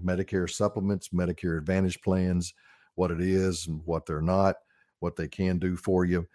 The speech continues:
And also, we've spent a lot of time talking about Social Security planning.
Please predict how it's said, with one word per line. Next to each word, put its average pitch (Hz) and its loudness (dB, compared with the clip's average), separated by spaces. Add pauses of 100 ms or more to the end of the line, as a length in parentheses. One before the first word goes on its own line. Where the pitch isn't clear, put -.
(220)
And 90 0
also, 107 6
we've 92 0
spent 92 -2
a 90 2
lot 92 2
of 90 -6
time 92 -2
talking 92 -2
about 87 0
Social 85 -2
Security 85 -4
planning. 80 -2